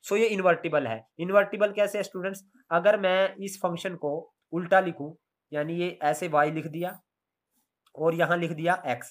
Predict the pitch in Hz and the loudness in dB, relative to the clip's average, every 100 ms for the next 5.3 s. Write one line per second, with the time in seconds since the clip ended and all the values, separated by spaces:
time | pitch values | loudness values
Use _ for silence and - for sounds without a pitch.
0 | _ _ _ _ 143 165 165 147 160 165 | _ _ _ _ -6 -2 2 4 4 2
1 | 170 180 196 196 156 160 175 143 127 - | 2 2 2 0 -6 -4 -4 -2 -2 -6
2 | - _ _ _ _ 165 175 120 - _ | -20 _ _ _ _ 4 4 2 -12 _
3 | 156 175 180 180 175 180 180 175 185 180 | -6 -4 0 0 -2 -4 -6 -6 -6 -4
4 | 180 151 165 180 175 185 180 175 170 175 | -4 -2 -4 -4 -2 0 0 -2 -4 -8
5 | - 180 190 | -8 -10 -12